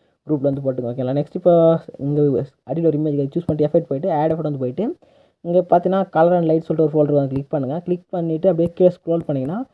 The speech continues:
கீழே வந்து தேர்ட் லைன்ல தேர்ட் ஒரு எஃபெக்ட் இருக்கும் பாருங்க, ஸ்டேஷன் வைப்ரன்ட் சொல்லிட்டு அதை கிளிக் பண்ணிட்டு, ஆ, கீழே பாருங்க மோனோக்ரோம் செகண்ட் ரகம் கிளிக் பண்ணி ஆட் பண்ணி விட்டுருங்க. ஓகேங்களா? ஆட் பண்ணிட்டு நெக்ஸ்ட் அப்படியே மேல பாத்தீங்கன்னா ஒரு குரூப் இருக்கு, அது குரூப் கிளிக் பண்ணிட்டு பாட்டம் ஷேடோ போயிட்டு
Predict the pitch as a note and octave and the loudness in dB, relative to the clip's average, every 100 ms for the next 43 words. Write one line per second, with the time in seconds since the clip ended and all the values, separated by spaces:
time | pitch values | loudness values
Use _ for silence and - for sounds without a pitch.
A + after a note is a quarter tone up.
0 | _ _ - G3 F#3+ F#3 F#3 F3 D#3+ F3 | _ _ -2 0 0 2 2 4 2 0
1 | F3+ F3+ F3 E3 D#3 D3+ C#3+ C#3+ C#3 C#3 | 2 6 6 4 2 0 0 0 0 0
2 | D3+ D#3+ D#3+ C#3+ C#3+ C#3+ - B2+ C3 C#3 | -2 0 0 2 2 -2 -4 -6 -6 -4
3 | C#3+ - D3 C3+ B3 - _ _ _ - | -6 -6 -6 -4 -6 -8 _ _ _ -8
4 | D#3+ D#3+ - G3 F3 D#3 D#3 D3+ D3+ D#3+ | -4 -4 0 0 4 2 2 -2 -2 -2
5 | D#3 D3 C#3+ C#3+ C#3+ C#3+ C#3 C#3+ C#3 D3+ | -2 -2 0 2 4 2 2 -2 -4 -4
6 | C#3+ C3 C3+ C3+ A#2+ C3 A#2+ B2+ C3+ C#3 | -2 -2 -2 -2 -2 -2 -2 0 0 0
7 | D3 C#3+ G3 F#3+ D#3 - D#3 D3+ D3+ E3 | 0 -2 -2 -4 -4 -2 -2 -2 -2 0
8 | D3 C#3+ E3+ B3+ - _ _ _ _ D3 | 0 0 -4 -6 -10 _ _ _ _ 0
9 | D#3+ C#3+ F3 F3+ D3 C#3+ C#3 E3 E3+ D3 | 0 0 -2 0 2 2 4 0 0 -8
10 | - D3 C#3+ F#3 D3 C3+ D#3 D#3+ D#3+ C#3+ | -6 -6 -2 -2 0 0 2 0 0 0
11 | C#3 C3+ | 0 0